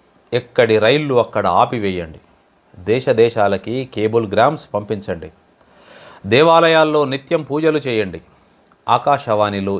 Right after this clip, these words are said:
ఈ విషయం ప్రకటించండి, కాఫీ హోటళ్లలో, క్లబ్బులలో, కర్మాగారాల్లో కాస్త జాగ్రత్తగా, నిశితంగా పరిశీలించండి,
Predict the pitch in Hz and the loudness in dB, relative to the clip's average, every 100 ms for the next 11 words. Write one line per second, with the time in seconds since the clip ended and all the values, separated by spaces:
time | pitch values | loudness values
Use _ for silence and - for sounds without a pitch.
0 | - 104 104 101 120 113 110 98 113 139 | -6 -8 -8 -6 -6 -6 -6 -4 -4 -6
1 | 123 95 82 78 _ _ _ _ _ _ | -6 -8 -8 -12 _ _ _ _ _ _
2 | _ - - _ 123 131 139 147 113 120 | _ -20 -20 _ 2 2 2 -2 0 0
3 | 123 117 110 113 135 135 98 107 127 117 | 2 2 2 2 0 -2 -4 -2 0 2
4 | 113 131 135 101 110 123 123 113 110 107 | 4 2 0 -2 0 2 2 4 4 2
5 | 107 110 135 - 107 - 110 101 107 117 | 2 -2 -2 -2 -4 -4 -8 -6 -6 -4
6 | 117 - 104 101 101 98 120 120 107 101 | -8 -6 -4 -2 -2 -6 -6 -6 -2 -2
7 | 95 98 98 113 98 90 85 80 | -2 -6 -4 -4 -6 -8 -12 -12